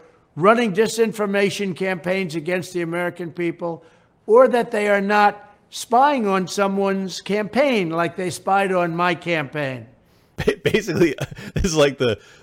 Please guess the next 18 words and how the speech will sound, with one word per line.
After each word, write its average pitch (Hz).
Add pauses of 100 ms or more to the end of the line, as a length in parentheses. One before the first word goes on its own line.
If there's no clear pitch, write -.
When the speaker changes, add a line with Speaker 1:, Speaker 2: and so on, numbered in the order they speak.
Speaker 2:
the 110 (240)
Ten 143
Commandments, 117
but 120
it's 110
all, 120
like, 110
shit -
that -
affected 113
him. 120
<laughs> - (200)
Speaker 1:
Hmm. 202 (500)
Speaker 2:
It's -
like, -
it's -
like, - (240)
"Yo, 165